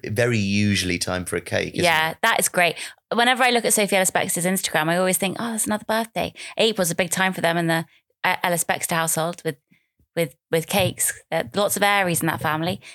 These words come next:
Speaker 2: Anyway, let's, let's finish the podcast now.
Speaker 1: I think th-, that, that
Speaker 2: From one Aries to
Speaker 1: that
Speaker 2: a
Speaker 1: is
Speaker 2: Taurus.
Speaker 1: conversation's way of telling us we're done. Uh,
Speaker 2: Thank you for listening to Alfie, Aries, and me, Taurus.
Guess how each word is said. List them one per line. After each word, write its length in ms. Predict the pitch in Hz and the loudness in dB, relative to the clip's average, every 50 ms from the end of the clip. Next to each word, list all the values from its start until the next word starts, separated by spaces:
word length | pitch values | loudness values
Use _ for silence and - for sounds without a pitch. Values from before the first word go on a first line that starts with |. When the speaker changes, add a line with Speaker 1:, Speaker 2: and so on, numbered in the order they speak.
| _ | _
Speaker 2:
Anyway, 220 | - 185 185 175 180 | -2 0 2 4 4
let's, 220 | 165 - 240 - - | 4 2 2 2 2
let's 220 | - 254 240 - | 0 2 2 2
finish 220 | - 247 220 214 - | 0 0 0 0 -2
the 80 | - | -2
podcast 400 | - 185 175 - 170 - - - | -4 -4 -4 -2 -2 -2 -2 0
now. 160 | 185 156 156 147 | 0 0 -2 -2
Speaker 1:
I 80 | - - | -2 -4
think 280 | - - 101 92 92 - 87 | -2 0 -2 -2 -2 -4 -6
th-, 100 | 92 - | -6 -6
that, 460 | 90 87 95 95 - - - - - - - | -2 0 0 0 0 -2 -4 -4 -4 -4 -2
that 160 | 98 101 101 | 0 2 2
Speaker 2:
From 100 | 214 202 | 4 4
one 180 | 196 202 214 220 | 4 4 4 4
Aries 460 | 208 196 196 196 202 196 220 226 - | 4 4 4 4 4 4 2 2 2
to 100 | - - | 2 2
Speaker 1:
that 100 | 117 120 | 4 4
Speaker 2:
a 20 | |
Speaker 1:
is 60 | 117 107 | 4 4
Speaker 2:
Taurus. 180 | 117 101 - | 4 4 4
Speaker 1:
conversation's 680 | - - 123 120 113 - 135 123 123 104 101 110 98 92 | 4 4 4 4 4 4 4 4 4 4 2 2 0 2
way 200 | 98 113 110 110 | 2 2 4 4
of 100 | 107 101 | 2 2
telling 320 | - - 113 104 101 98 | 2 2 2 2 2 0
us 220 | 92 92 - - - | 0 0 0 0 0
we're 160 | 92 90 90 | 0 0 0
done. 480 | 82 - 87 87 82 71 62 60 60 _ _ _ _ - - - - _ - - - 117 - _ _ | 0 0 0 0 0 -4 -6 -8 -12 _ _ _ _ -18 -18 -18 -12 _ -12 -10 -10 -12 -12 _ _
Uh, 460 | 90 87 85 85 82 82 82 82 85 - - - | -2 0 0 0 0 0 0 0 -2 -4 -4 -2
Speaker 2:
Thank 220 | 214 226 226 214 | 0 0 0 0
you 80 | 226 220 | -2 -2
for 80 | - 208 | 0 0
listening 340 | 208 - - 214 208 202 | 0 0 0 0 0 0
to 240 | - - - 196 180 | 0 0 0 0 0
Alfie, 540 | 175 - 196 202 202 - 226 233 247 262 - | 2 2 0 0 0 -2 -2 -2 -2 -2 -2
Aries, 540 | - 185 180 175 170 175 185 202 226 - - _ | 0 0 2 2 2 2 0 0 0 -2 -2 _
and 240 | - 170 175 180 175 | 0 0 2 2 2
me, 380 | 180 180 175 185 208 247 285 _ | 0 0 0 -2 -4 -6 -10 _
Taurus. 580 | - 196 175 170 170 180 208 - - - - | -2 0 0 2 2 0 0 -2 -2 -4 -4